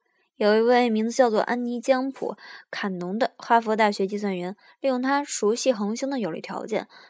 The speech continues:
发明了一种恒星分类系统。这种系统如此使用，直到今天还在使用。莱维特的贡献更加的意义深远。他注意到有一种名字叫做造父变星的恒星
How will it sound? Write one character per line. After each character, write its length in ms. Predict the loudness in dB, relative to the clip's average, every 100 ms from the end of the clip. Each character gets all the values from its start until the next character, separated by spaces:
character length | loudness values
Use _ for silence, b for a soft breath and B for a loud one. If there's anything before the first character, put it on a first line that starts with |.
| _
发 180 | 2 2
明 180 | 0
了 100 | -2
一 140 | 0 0
种 200 | 0 -2
恒 260 | -4 -4
星 220 | -4 -6 -4
分 200 | -4 0
类 160 | -2
系 120 | -2
统。 260 | -8 -10 -14 _ b b b
这 120 | 0
种 160 | 2 2
系 200 | 2 2
统 160 | 2 0
如 120 | 0
此 140 | 0
使 220 | -2 -2
用， 320 | -2 -4 -8 -6
直 160 | -2
到 240 | 4 4 4
今 300 | 0 -4 -4
天 200 | -4 -6
还 200 | -8 -8
在 120 | -6
使 140 | -6 -6
用。 220 | -10 -12 _ _ b b b
莱 100 | 2
维 60 | 4
特 180 | 4 4
的 120 | 6
贡 260 | 4 2 0
献 260 | -2 -2
更 200 | -2 -2
加 180 | 0 0
的 100 | 0
意 160 | -2 -4
义 80 |
深 280 | -2 -2 -4
远。 260 | -6 -10 -18 _ -10
他 140 | -8
注 220 | -4 -2
意 100 | 0
到 200 | 0 -2 B B B _
有 180 | 4 6
一 100 | 6
种 280 | 2 2
名 260 | -4 -6 -6
字 100 | -4
叫 260 | 0 0 0
做 220 | -4 -4 B B
造 220 | 6 6
父 200 | 6 2
变 320 | 2 0 0
星 280 | -2 -4 -4
的 60 | -6
恒 220 | -8 -10
星 280 | -10 -12